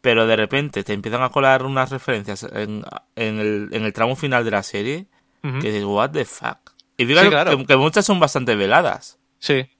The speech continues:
Speaker 1: Y,
Speaker 2: Pe-
Speaker 1: pero bueno, molan.
Speaker 2: Sí, porque al principio yo digo, "Bueno, mira, si ni siquiera tienen los mismos padres que tienen los cómics".
Speaker 1: Claro.
Speaker 2: Eh, pero luego al final,
Speaker 1: Pero luego
Speaker 2: pues,
Speaker 1: se ve
Speaker 2: es
Speaker 1: ahí
Speaker 2: una
Speaker 1: sombritas sospechosas.
Speaker 2: Sí, y bueno, el villano de la serie también es un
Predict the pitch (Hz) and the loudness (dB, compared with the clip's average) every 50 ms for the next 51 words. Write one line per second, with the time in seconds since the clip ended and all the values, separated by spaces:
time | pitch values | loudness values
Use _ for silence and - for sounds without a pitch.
0 | _ _ _ _ _ - - 110 110 107 107 107 107 - 139 - - - - - | _ _ _ _ _ -6 -4 -2 -2 -2 -4 -4 -2 -2 -2 -4 -4 -12 -8 -4
1 | 110 107 104 123 147 - - - - 110 127 147 - - _ _ _ _ _ _ | -4 -2 -2 -2 -4 -6 -10 -10 -6 -4 -4 -4 -6 -8 _ _ _ _ _ _
2 | _ - - - 143 139 135 - 127 110 - 113 107 107 104 101 101 104 104 - | _ -8 -2 0 2 2 2 2 0 0 2 2 2 4 4 4 2 2 0 0
3 | 104 101 92 - 110 - - 120 110 107 98 98 98 101 107 113 104 101 101 101 | -2 -6 -2 -2 -4 0 0 2 2 2 2 2 0 0 0 0 0 0 0 0
4 | 98 98 98 95 92 95 95 104 120 120 - - - 113 104 98 - 104 - - | 0 -2 -2 -4 -4 -6 -4 -2 0 0 0 0 -2 -4 -4 -4 -6 -6 -4 -2
5 | 113 107 117 113 113 123 117 120 113 110 107 113 117 113 107 107 104 - - 117 | 0 2 2 2 2 0 0 0 0 0 0 0 -2 -2 0 -2 -2 0 0 0
6 | 113 107 104 107 - - 113 98 110 104 107 101 98 95 - - 131 135 123 117 | 0 0 0 -2 0 0 -2 -2 -2 -4 -4 -4 -2 -4 -2 0 0 0 2 0
7 | 117 123 - - - - _ _ _ _ _ - 120 117 131 135 107 101 _ _ | -4 -4 -6 -8 -10 -10 _ _ _ _ _ -10 -6 -4 -4 -4 -6 -8 _ _
8 | _ _ _ _ - - 107 101 101 101 98 98 98 95 92 _ - 110 101 95 | _ _ _ _ -4 0 2 2 4 4 4 2 2 0 -2 _ -2 -2 0 0
9 | 92 92 92 90 82 92 98 98 98 98 98 95 98 98 98 98 98 - - 101 | -2 -2 -2 -4 -2 0 0 2 2 2 2 2 2 2 2 2 0 0 -2 0
10 | 123 131 107 131 143 147 117 143 143 135 139 139 139 135 - 135 123 135 135 - | 2 2 4 4 4 6 6 6 8 8 8 8 6 6 4 2 2 2 0 0
11 | 131 - - 127 - - 107 - - 160 180 - - - - - - - - - | 0 -2 -2 -6 -6 -8 -8 -6 -4 -4 -4 -4 -6 -8 -10 -12 -16 -16 -18 -18
12 | _ _ _ - - 107 98 98 104 113 131 139 - 101 110 107 95 98 107 127 | _ _ _ -2 0 2 2 2 2 2 0 -2 -2 0 0 0 2 2 2 2
13 | 135 117 104 101 104 104 101 98 90 107 104 90 107 101 101 104 101 101 98 101 | 2 2 2 2 2 0 -2 -4 -2 -4 -2 0 0 0 2 2 2 2 4 2
14 | 95 95 98 98 98 95 95 92 95 95 90 90 90 - - 101 98 98 95 95 | 2 4 4 2 2 2 0 -2 -2 -2 -2 -2 -2 0 -2 0 0 0 0 0
15 | 95 92 92 - - 95 90 92 92 90 90 | -2 -2 -4 -2 -4 -6 -8 -8 -10 -12 -14